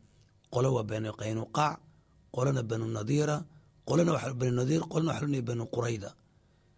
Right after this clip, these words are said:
Nimankii waxay u kala badiyeen xulafanimadii ay xulafo ka helayeen amba xilfiba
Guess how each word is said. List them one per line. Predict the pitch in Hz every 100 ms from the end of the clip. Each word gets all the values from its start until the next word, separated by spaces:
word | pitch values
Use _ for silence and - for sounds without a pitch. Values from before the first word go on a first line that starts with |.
| _ _ _
Nimankii | 151 185 - 160
waxay | 156 131 143 - -
u | - 233
kala | - 139
badiyeen | 123 120 123 123 107
xulafanimadii | 110 131 120 - 120 123 156 131 104 101 - - - _ _ -
ay | 143
xulafo | - 143 131 - 175
ka | - 190
helayeen | 165 139 143 131
amba | 127 117
xilfiba | - 185 139 127 113